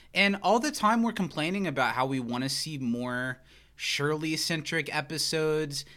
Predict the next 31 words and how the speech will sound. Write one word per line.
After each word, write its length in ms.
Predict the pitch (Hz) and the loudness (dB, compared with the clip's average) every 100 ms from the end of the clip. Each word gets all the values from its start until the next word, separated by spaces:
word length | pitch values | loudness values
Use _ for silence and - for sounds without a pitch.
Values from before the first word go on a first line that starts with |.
| - | -6
and 200 | 139 143 | -2 -2
here 260 | 143 220 240 | 0 0 2
is 100 | 175 | -2
a 60 | |
perfect 480 | 139 - 226 233 - | -4 0 2 2 4
opportunity 720 | 156 147 139 - 123 117 120 120 | 4 4 -2 -2 -2 -2 -2 -4
to 120 | 135 | -6
dive 340 | 117 120 160 | 0 2 2
back 240 | 175 151 139 | 2 0 0
into 160 | 131 | -4
the 120 | 123 | -4
stuff 260 | - 143 127 | -4 -2 -2
that 140 | 92 | -2
works 240 | 85 104 - | -4 -4 -4
for 100 | 165 | -2
that 180 | 165 143 | -2 -2
character. 560 | 165 170 170 170 170 - - - | -2 -2 -4 -6 -6 -10 -20 -6
Uh, 240 | 117 117 113 | -2 0 0
some 220 | - 175 | -2 -2
of 120 | 180 | -2
the 100 | 160 | 0
emotional 520 | 120 123 131 156 160 | 0 0 -2 -2 -2
stuff 340 | 147 - 135 139 | -2 0 -2 -2
Yvette 280 | 117 117 110 | -2 -2 0
has 200 | 135 131 | -4 -4
done 160 | 123 | -4
in 100 | 120 | -2
the 80 | 117 | -4
past 400 | 113 107 107 120 | 0 2 2 0
involving, 540 | 123 107 101 107 113 104 | -4 -4 -4 -2 -4 -4
like, 300 | 87 85 | -4 -6